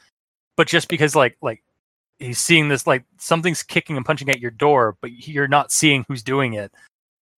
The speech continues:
And you see Stan, um, off to the side as well, uh, just kind of, like, like, looking away, like, turned away from you guys, just kind of, like, shaking his head.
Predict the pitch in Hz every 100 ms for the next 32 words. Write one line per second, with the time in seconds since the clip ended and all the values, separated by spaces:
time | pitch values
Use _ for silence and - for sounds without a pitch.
0 | _ _ _ _ _ _ _ _ _ _
1 | - 151 139 131 170 - 165 151 139 131
2 | 123 123 120 127 147 135 143 123 143 123
3 | 120 117 131 127 117 120 117 123 - 139
4 | 123 120 117 - _ _ _ _ _ _
5 | _ 156 120 127 151 156 151 139 151 143
6 | 120 - 180 156 143 143 147 123 123 113
7 | - - 151 131 127 117 - 127 - 107
8 | - 123 95